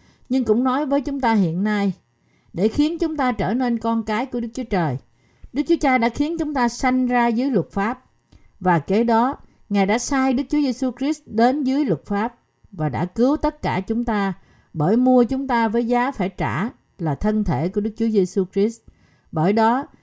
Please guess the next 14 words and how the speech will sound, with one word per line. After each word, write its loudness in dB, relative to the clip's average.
Đức -2
Chúa 2
Trời 4
đã 2
nhận 2
chúng -2
ta, 0
những 2
người 6
tin 2
nơi 4
lẽ 2
thật -4
này, -2